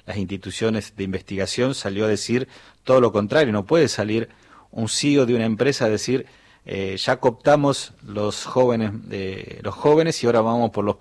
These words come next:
adolescentes y los preadolescentes. Y fue así. Él dijo, en diez años los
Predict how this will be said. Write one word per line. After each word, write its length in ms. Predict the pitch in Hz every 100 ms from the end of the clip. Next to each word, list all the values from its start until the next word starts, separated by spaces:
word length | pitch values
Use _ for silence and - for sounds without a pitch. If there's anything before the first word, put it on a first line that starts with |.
| -
adolescentes 560 | 104 104 98 120 123
y 40 | 107
los 80 | 95
preadolescentes. 880 | 101 98 95 87 73 80 - - - - - - - _
Y 120 | 135
fue 160 | -
así. 400 | 190 - 196 110 98
Él 240 | 104 127
dijo, 360 | 147 - 131 117
en 120 | 120
diez 260 | 160 -
años 380 | 175 180 175 -
los 360 | - 107 - -